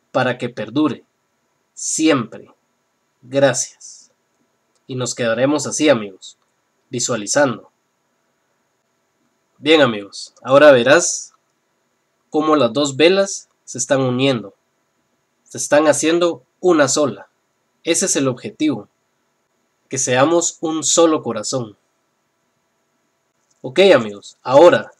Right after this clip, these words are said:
¿qué haremos con nuestro amarre? Dejaremos que nuestras velas se consuman por completo. Una vez apagadas, recogeremos los restos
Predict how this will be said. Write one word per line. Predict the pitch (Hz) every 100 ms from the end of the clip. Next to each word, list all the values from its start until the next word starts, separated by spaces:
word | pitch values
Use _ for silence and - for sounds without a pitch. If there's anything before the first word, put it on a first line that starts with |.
| _
¿qué | -
haremos | 151 170 175 -
con | 147
nuestro | 127 123 117
amarre? | 123 143 104 - _ _ _ _
Dejaremos | 127 131 120 135 185 202 202 -
que | -
nuestras | 131 123 123 110
velas | 127 160 185
se | 165
consuman | - 113 107 156 165 139
por | 127 117
completo. | 107 120 143 139 - _ _ _ _ _ _ _
Una | 143 160 160
vez | 165 175
apagadas, | - 120 120 175 208 208 - - _ _ _
recogeremos | - 135 131 131 123 135 165
los | 143 113
restos | 147 180 - 95 -